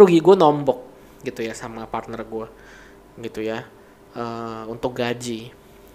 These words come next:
gitu ya. Jadi, kita menghadapi tahun ini gimana nih? <laughs> Gue udah kepikiran, kayak di akhir tahun kalau kayak gini terus, gue sih gak kuat loh. Jujur, gue gak kuat kalau di akhir tahun kayak gini terus. Tapi entah kenapa,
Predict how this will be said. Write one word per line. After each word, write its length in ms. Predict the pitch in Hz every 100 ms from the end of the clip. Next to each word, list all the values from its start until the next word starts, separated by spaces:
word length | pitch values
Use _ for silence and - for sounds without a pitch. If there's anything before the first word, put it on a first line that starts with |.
| -
gitu 220 | 110 -
ya. 160 | 101 104
Jadi, 320 | 110 120 127 - - - - - - - - - - - - -
kita 240 | 113 143
menghadapi 720 | 160 147 123 117 - 113 113 110
tahun 400 | 113 123 120 143
ini 160 | 185
gimana 400 | 123 127 196 208
nih? 560 | 175 - 226 202 180 -
<laughs> 300 | - 302 294
Gue 100 | 165 196
udah 160 | 156
kepikiran, 560 | 143 147 180 208 180 175
kayak 160 | 143
di 80 | 147
akhir 240 | 147 160 160
tahun 240 | 170 226
kalau 80 | 180
kayak 160 | 165
gini 160 | 151 151
terus, 240 | 196 233
gue 80 | 240
sih 160 | 302 311
gak 240 | 156 -
kuat 240 | 214 214 151
loh. 240 | 139 143
Jujur, 320 | 156 160 170
gue 140 | 156 165
gak 160 | 135
kuat 160 | 143 135
kalau 240 | 127 120 - -
di 80 | 131
akhir 240 | 117 -
tahun 240 | 127 151 165 - - - -
kayak 160 | 120
gini 180 | 120 120 117
terus. 400 | 113 110 - - - - - -
Tapi 240 | - - 208
entah 160 | 208
kenapa, 640 | - 127 117 - 180 226